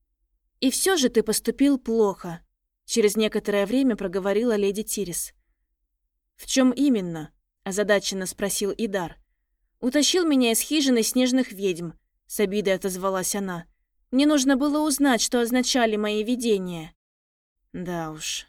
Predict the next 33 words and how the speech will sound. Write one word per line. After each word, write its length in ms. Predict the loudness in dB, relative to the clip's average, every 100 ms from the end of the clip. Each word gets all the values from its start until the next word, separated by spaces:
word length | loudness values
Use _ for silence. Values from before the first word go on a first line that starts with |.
| _ _
пробормотал 640 | -2 0 0 -2 -4 -4 -4
Идар. 340 | -4 -6 -8 _ _ _ _ _ _
Когда 300 | -2 2 4
леди 280 | 4 2 0
упала 400 | 0 0 0 0
без 180 | -2
сознания, 600 | -2 -2 0 0 0 0
всё, 280 | -2 0 0
что 200 | 0 -2
он 120 | -2
увидел 360 | -2 -2 0 0
под 220 | -2 -4
действием 540 | -2 -2 0 -2 -2 -2
варева 340 | -2 0 -4
снежных 520 | -4 -4 -4 -6 -6
ведьм, 340 | -2 -2 -2 -4 -10 _ -4
вылетело 560 | 2 2 2 -2 -2
из 140 | -2 -4
его 260 | -4 -4
головы. 500 | -4 -2 -2 -4 -6 -10 _ _ _ -6
Он 140 | -2
сильно 380 | 2 2 4 2
испугался 640 | 0 -2 2 2 2 0
за 120 | 0
неё 300 | 0 0 0
и 100 | 0 -2
ни 100 | -4
о 100 | -2
чём 260 | 0 0
другом 380 | 0 2 2 2
думать 340 | 0 -2 -2
не 120 | 0 0
мог. 320 | 0 -4